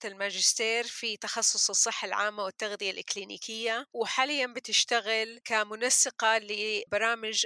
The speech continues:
التوعية البيئية في إحدى الشركات.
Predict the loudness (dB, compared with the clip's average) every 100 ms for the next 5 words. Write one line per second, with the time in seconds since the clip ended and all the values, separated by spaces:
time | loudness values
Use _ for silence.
0 | 0 -4 -2 -2 0 -2 -4 -8 -18 -14
1 | -8 -2 2 2 0 -10 -8 -6 -8 -6
2 | -6 -4 -4 -4 -2 0 0 0 -4 -2
3 | -2 -2 _